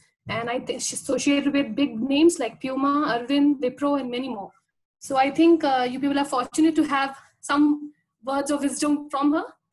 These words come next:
So which, without much ado, I think I can pass the stream to Shruti now.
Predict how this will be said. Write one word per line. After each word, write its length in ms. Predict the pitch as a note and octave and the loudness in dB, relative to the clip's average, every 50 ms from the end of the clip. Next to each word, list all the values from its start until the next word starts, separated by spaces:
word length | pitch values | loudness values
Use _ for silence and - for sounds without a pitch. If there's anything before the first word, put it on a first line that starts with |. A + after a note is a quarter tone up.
| _ _ _ - | _ _ _ -14
So 640 | - - B3 A#3+ A#3+ A#3 A3+ A3 G#3+ G#3+ - - - - - _ _ | -10 -8 -6 -6 -6 -6 -8 -10 -10 -12 -14 -18 -20 -20 -20 _ _
which, 240 | - C4+ - - - - B3 | -16 -14 -12 -12 -12 -12 -8
without 300 | C#4 C#4 C4+ C#4 C#4 D4 | -4 -2 0 0 0 0
much 140 | D4 D4 D4 C#4 C#4 - - _ _ - | -2 -2 -2 -4 -6 -8 -14 _ _ -12
ado, 240 | C4 B3+ D4 D#4+ E4 | -6 -2 0 0 2
I 120 | C#4+ B3+ | 0 -2
think 340 | - - C4+ B3+ B3+ B3 - | -4 -6 -6 -6 -6 -6 -6
I 220 | A#3+ A3 G#3+ A3 A3+ | -6 -4 -4 -6 -8
can 180 | - B3 A3+ | -10 -14 -10
pass 200 | A3 A#3+ A#3+ B3 | -8 -8 -6 -6
the 80 | C4 B3+ | -6 -6
stream 300 | B3+ - - B3+ B3 B3+ | -6 -8 -8 -8 -8 -8
to 80 | B3+ A#3+ | -8 -8
Shruti 280 | - - G3+ E3+ A3+ | -10 -10 -10 -10 -10
now. 220 | G#3+ - - - | -10 -10 -14 -16